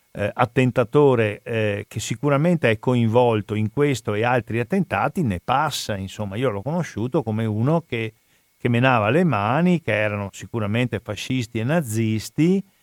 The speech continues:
criticavano, insomma, da destra il movimento sociale, poi Ordine Nuovo, eh, mica aveva solo questi ragazzotti come,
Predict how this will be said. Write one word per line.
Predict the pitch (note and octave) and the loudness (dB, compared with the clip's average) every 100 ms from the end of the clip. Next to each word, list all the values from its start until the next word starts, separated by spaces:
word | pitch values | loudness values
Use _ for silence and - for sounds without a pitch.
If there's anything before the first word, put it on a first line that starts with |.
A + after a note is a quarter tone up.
| _ _ | _ _
criticavano, | - A#2+ A#2 G#2 B2 B2+ B2+ G#2+ | -4 -2 -2 0 2 4 2 0
insomma, | G2 - G#2 G2+ | -2 -4 -4 -4
da | G2 F#2+ | -4 0
destra | A2+ B2+ A#2 - G2+ | 4 4 2 -4 -4
il | G#2 | -2
movimento | G#2+ G#2+ G#2+ C3 A#2+ G2+ | 0 0 0 0 -2 -4
sociale, | - F3 - G#2 G#2+ D3 | -6 -6 -2 0 0 2
poi | G3 F#3 | 4 6
Ordine | C#3 D3+ C#3 D3+ | 6 4 4 2
Nuovo, | F#3+ C#3+ C3+ A#2+ A#2+ E3+ G#3+ F#3 - _ | 4 4 4 4 4 2 2 -4 -18 _
eh, | - A2+ G2+ | -10 -8 -6
mica | G#2+ A#2+ A#2 | -4 0 4
aveva | B2 A#2+ | 4 4
solo | A2 B2 A2+ | 2 0 0
questi | G#2+ A#2+ | -2 0
ragazzotti | G#2+ G#2+ G2+ - A2+ A2 A#2 | 0 0 -2 -2 -2 -2 -4
come, | G2+ A2 G#2 G2+ G2 G#2 | -4 -4 -2 -6 -10 -16